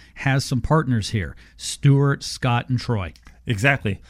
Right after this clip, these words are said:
Speaker 2: Yeah, so we'll come out. So depending on where you're at, uh, we'll get your address when you call in, and then we'll see which, which is gonna be the best. So I call ourselves, like, kind of the neighborhood insulation company,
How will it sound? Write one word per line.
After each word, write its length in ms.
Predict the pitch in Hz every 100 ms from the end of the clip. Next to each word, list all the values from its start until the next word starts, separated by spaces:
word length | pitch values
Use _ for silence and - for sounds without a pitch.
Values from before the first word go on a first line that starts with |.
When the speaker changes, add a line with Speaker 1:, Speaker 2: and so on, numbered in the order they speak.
| -
Speaker 2:
Yeah, 140 | 165
so 160 | 147 143
we'll 100 | 151
come 180 | - 151
out. 140 | 143
So 140 | - 131
depending 280 | 143 202
on 60 | 180
where 140 | 151
you're 100 | 131
at, 300 | 127 165 - -
uh, 200 | 131 123
we'll 80 | 120
get 240 | 135 -
your 80 | 131
address 340 | 120 127 147
when 120 | 147 123
you 40 |
call 280 | - 127 120
in, 160 | 143 - - - -
and 100 | 117
then 120 | 127
we'll 100 | 117
see 180 | - 135
which, 240 | 117 117
which 280 | 120 120 -
is 100 | 107
gonna 160 | 135 113
be 120 | 113
the 100 | 104
best. 180 | 117 110
So 80 |
I 80 | 127
call 220 | - 131
ourselves, 340 | 110 - 123 104
like, 100 | 113
kind 140 | 143
of 60 | 113
the 80 | 107
neighborhood 480 | 120 120 107 131
insulation 560 | 117 113 113 113 123 131
company, 400 | 135 - 127 120